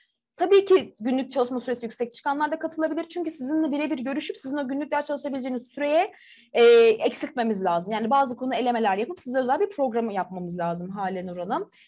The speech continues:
Çünkü sizinle kesinlikle soru, soru ve konu tekrar. Yani hem tekrar yapılacak baştan sona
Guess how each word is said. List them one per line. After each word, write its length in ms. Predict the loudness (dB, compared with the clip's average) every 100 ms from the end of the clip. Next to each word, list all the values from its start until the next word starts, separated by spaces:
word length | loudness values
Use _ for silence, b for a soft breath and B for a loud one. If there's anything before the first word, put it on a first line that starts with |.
| b
Çünkü 240 | -6 -4 -2
sizinle 580 | -4 -2 0 0 -2 -4
kesinlikle 420 | -8 -8 -8 -6
soru, 300 | -4 -4 -10
soru 440 | -8 0 2 4 2
ve 180 | 0
konu 200 | 0 -4
tekrar. 460 | -2 -4 -2 -2 -2
Yani 220 | -2 -2
hem 180 | 0 0
tekrar 400 | 0 0 4 4
yapılacak 580 | 2 0 0 4 2 4
baştan 380 | 2 2 -4 -4
sona 320 | -4 -4